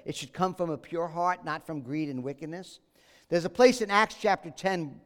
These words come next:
uh, Italian man by the name of Cornelius, an Italian centurion. The Bible says that he was a devoted man, a devoted man with, who feared God, there was faith,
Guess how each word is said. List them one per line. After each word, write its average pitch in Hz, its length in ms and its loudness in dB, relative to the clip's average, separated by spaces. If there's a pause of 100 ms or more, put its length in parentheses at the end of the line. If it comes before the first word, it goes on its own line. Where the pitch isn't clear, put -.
uh, 139 340 -2
Italian 175 420 -2
man 147 200 -2
by 143 100 2
the 135 80 -2
name 151 180 -2
of 139 140 -8
Cornelius, 139 680 -2 (420)
an 135 60 -6
Italian 156 420 0
centurion. 135 800 -4 (320)
The 139 80 -12
Bible 247 240 2
says 220 180 2
that 180 140 2
he 208 120 2
was 180 200 0
a 170 40 0
devoted 170 600 4
man, 160 540 -4 (340)
a 143 60 -14
devoted 196 400 2
man 165 240 -2
with, 151 140 -4 (340)
who 170 120 -6
feared 247 460 -2
God, 170 400 6
there 156 120 -6
was 147 120 -10
faith, 180 540 -2